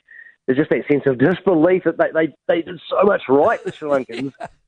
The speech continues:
Speaker 1: to
Speaker 2: didn't they?
Speaker 1: stay in the World Test Championship, but just, uh, just couldn't match it against that, uh, exceptional performance. But, you know, Karunaratne sort of saying, I mean, you know, that their batters have delivered, their bowling attack certainly delivered the pace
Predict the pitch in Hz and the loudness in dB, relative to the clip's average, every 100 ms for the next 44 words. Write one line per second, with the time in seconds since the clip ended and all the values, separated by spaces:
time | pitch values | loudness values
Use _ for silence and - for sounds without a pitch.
0 | - - 320 214 180 185 165 202 190 165 | -4 -4 -2 0 2 2 2 2 4 4
1 | 180 175 170 151 - 170 190 180 156 127 | 4 4 2 0 2 2 2 0 0 -2
2 | - _ _ - 151 180 160 - 160 156 | -2 _ _ -12 -4 -2 -2 0 4 4
3 | 143 139 147 _ - 151 147 151 - 135 | 4 0 -2 _ -2 -2 0 0 0 -2
4 | 120 135 - - - 135 - - 139 123 | 0 0 -4 -20 0 0 0 0 2 2
5 | 123 - 139 - 139 123 120 - 139 151 | 0 -2 -2 0 -2 0 -2 0 2 4
6 | 113 - - - 117 - - - - - | 2 -2 -4 -2 0 -2 -12 -20 -20 -4
7 | 143 139 - 98 151 147 123 127 123 117 | 0 0 -4 -10 0 2 4 2 -2 -8
8 | - 113 - 127 127 117 110 98 107 101 | -8 -6 -2 0 2 0 0 -2 -4 -4
9 | - 95 - 104 104 101 104 110 110 151 | -4 -4 0 2 2 0 0 2 4 4
10 | 156 139 - _ - _ _ - 92 131 | 4 0 -4 _ -20 _ _ -2 0 0
11 | 175 151 117 - 101 - - 147 123 101 | 4 4 2 0 -2 -2 -2 0 0 -2
12 | 104 123 104 90 123 135 | 0 2 2 0 0 0